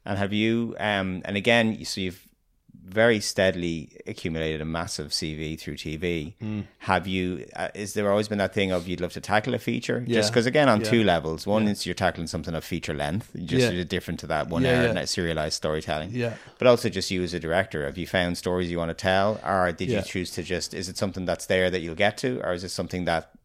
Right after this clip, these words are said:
Speaker 1: opportunities have arisen and just hasn't happened yet? Or what ways
Speaker 2: Some
Speaker 1: it worked?
Speaker 2: opportunities have, I mean, there were scripts that would come in and they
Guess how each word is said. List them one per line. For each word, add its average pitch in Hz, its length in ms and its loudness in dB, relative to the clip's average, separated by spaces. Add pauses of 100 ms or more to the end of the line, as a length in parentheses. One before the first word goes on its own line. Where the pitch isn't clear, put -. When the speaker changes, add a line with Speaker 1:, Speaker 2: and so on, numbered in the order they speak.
(140)
Speaker 1:
opportunities 95 460 -2
have 85 140 -2
arisen 113 480 2
and 90 120 -2
just 87 200 -6
hasn't 110 240 -2
happened 110 320 2
yet? 117 200 4
Or 95 80 4
what 92 220 4
ways 92 180 4
Speaker 2:
Some 214 200 10
Speaker 1:
it 226 40 8
worked? 220 140 8
Speaker 2:
opportunities 180 400 8
have, 160 180 4
I 160 80 4
mean, 160 220 6 (160)
there 165 100 8
were 151 160 12
scripts 170 340 6
that 139 100 8
would 131 120 4
come 139 160 4
in 135 220 6
and 117 120 2
they 117 100 6